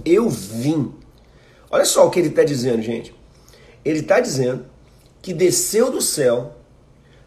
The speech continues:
veio na terra, para que eu e você sejamos felizes. Cara, tem alguma coisa aqui nesse negócio que é muito forte.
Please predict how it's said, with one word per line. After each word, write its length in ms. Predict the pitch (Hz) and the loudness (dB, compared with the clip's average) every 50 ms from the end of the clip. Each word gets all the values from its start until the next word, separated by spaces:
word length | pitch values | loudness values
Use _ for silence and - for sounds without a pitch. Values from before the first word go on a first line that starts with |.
| _ | _
veio 380 | - 123 127 147 220 269 285 285 | -14 -6 -2 0 2 2 4 4
na 120 | 277 247 | 4 4
terra, 520 | - - - 143 139 143 151 151 151 143 - - - _ _ _ _ _ _ _ _ _ _ _ _ - | 2 2 -2 0 2 2 0 0 -4 -10 -12 -18 -20 _ _ _ _ _ _ _ _ _ _ _ _ 0
para 220 | 143 143 151 151 | 2 2 2 2
que 200 | 151 - 151 - - | 0 -4 -10 -6 -2
eu 200 | 196 226 254 277 | -2 0 0 0
e 60 | 269 | 0
você 520 | 240 - 214 175 - - - 151 156 165 170 | 2 2 2 2 2 0 -4 -4 -4 -4 -4
sejamos 680 | - - - 160 143 120 107 123 120 127 135 131 - - - - - - - _ | -6 -6 -4 -4 -4 -4 -4 -2 -2 -4 -4 -6 -10 -14 -20 -20 -20 -20 -20 _
felizes. 1000 | - - - - 160 151 139 131 151 185 196 160 120 95 92 92 - - - - - _ _ - - _ _ _ _ _ _ _ _ _ - _ _ _ _ _ _ _ | -20 -14 -8 -6 -4 -2 -2 -2 -4 -4 -4 -6 -6 -8 -10 -12 -14 -16 -16 -20 -20 _ _ -20 -20 _ _ _ _ _ _ _ _ _ -20 _ _ _ _ _ _ _
Cara, 260 | - 117 131 - - | -10 -10 -10 -10 -12
tem 240 | - - _ - - - | -16 -20 _ -18 -14 -10
alguma 340 | - - - - 104 127 147 | -8 -8 -8 -8 -8 -8 -8
coisa 460 | - - - - - - - - 107 | -8 -8 -10 -8 -8 -6 -6 -6 -8
aqui 240 | 95 - - - 143 | -10 -12 -8 -6 -4
nesse 260 | 147 147 143 - - | -4 -2 -4 -4 -4
negócio 460 | - 127 123 104 98 107 107 110 - - | -6 -6 -6 -6 -6 -6 -6 -6 -6 -6
que 80 | - | -4
é 20 | - | -4
muito 220 | 147 123 113 113 | -2 -4 -4 -6
forte. 440 | - - - - - - - - | -6 -4 -4 -4 -4 -6 -10 -18